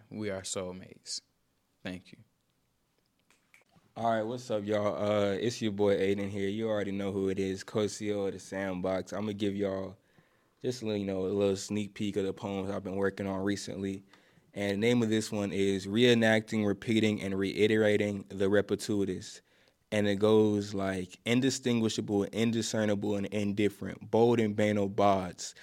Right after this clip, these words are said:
Speaker 2: forsaking our folly, future flesh for finite fun,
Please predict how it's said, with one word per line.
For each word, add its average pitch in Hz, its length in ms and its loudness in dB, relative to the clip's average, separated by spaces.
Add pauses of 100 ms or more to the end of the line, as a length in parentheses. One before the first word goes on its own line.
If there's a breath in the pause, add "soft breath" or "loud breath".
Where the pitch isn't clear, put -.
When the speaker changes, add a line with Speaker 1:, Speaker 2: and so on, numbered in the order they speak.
(240 loud breath)
Speaker 2:
forsaking 123 680 4
our 104 140 2
folly, 113 400 6
future 117 480 2
flesh 107 360 2
for 107 180 -2
finite 104 580 4
fun, 98 400 -4